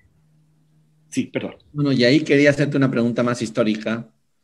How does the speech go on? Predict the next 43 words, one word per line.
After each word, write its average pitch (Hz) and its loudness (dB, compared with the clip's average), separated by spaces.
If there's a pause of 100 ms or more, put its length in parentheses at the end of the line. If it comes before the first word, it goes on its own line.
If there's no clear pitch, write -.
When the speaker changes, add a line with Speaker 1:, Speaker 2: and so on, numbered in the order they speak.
(420)
Speaker 2:
¿Y 120 -4
esta, 147 0
esta 139 -6
modificación 123 -2
no 135 2
va 131 2
a - 0
hacer 127 -2
que, 101 -4
eh, 98 -8
el 104 0
empresariado 104 -2
chileno, 113 -2
el 98 -6
gran 117 -2
empresariado, 110 -4
se 110 -8
vaya 110 2
de 107 0
Chile? - -8 (2250)
Pregunto. 139 -2
Speaker 1:
Eh, 175 6
es 160 2
una 185 6
buena 165 4
pregunta, 185 4
ese 170 4
es - -4
el 143 2
gran 151 6
Speaker 2:
Auto 123 -2
Speaker 1:
temor 135 4
que 156 8
hay 156 6
Speaker 2:
Bank. 151 2
Speaker 1:
detrás 147 -2
de 147 2
esta 143 -4
escritura, 127 -4
de 131 0
esta, 131 4
de 127 0
esta, 127 0